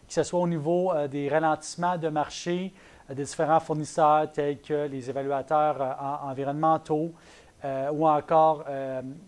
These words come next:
euh, tout ce qui est certificat de localisation et tout ce qui est transactionnel, hein. Il y a beaucoup de notaires qui sont historiquement très occupés au mois de juin, euh, parce qu'il y a beaucoup de maisons, euh, résidentielles qui vont se transiter ou se transiger dans ce coin-là et beaucoup de multilogements également.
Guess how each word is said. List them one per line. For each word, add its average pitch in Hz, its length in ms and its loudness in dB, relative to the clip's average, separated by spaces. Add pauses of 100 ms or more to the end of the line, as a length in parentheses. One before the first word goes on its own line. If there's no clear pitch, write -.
(160)
euh, 123 300 -10
tout - 100 -18
ce - 80 -14
qui - 60 -12
est 135 40 -8
certificat - 360 -6
de 143 60 -2
localisation 143 800 -4
et 170 40 -6
tout 220 120 -12
ce 214 60 -12
qui 233 100 -6
est 220 60 -16
transactionnel, 175 760 0
hein. 175 100 -4 (340)
Il 143 40 -6
y - 20 -4
a - 20 -6
beaucoup 196 280 -4
de 156 160 0
notaires 175 720 4
qui - 140 -14
sont 160 280 -2
historiquement 170 720 -2
très 190 280 -2
occupés 175 280 -6
au 190 60 2
mois 170 120 -2
de 135 80 -6
juin, 147 380 -2 (480)
euh, 143 240 -2
parce 143 200 -4
qu'il 151 120 -6
y - 20 -4
a - 20 -12
beaucoup 160 200 -10
de 143 100 -2
maisons, 165 800 -2
euh, 131 260 -6
résidentielles 156 640 -2
qui 143 80 -16
vont 139 140 -6
se - 40 -18
transiter 151 720 -8
ou 135 160 -10
se - 200 -18
transiger 135 380 -8
dans 160 120 -4
ce - 80 -14
coin-là 139 400 -4
et 196 40 -4
beaucoup 147 200 -10
de 196 60 -4
multilogements 151 540 -6
également. 123 420 -8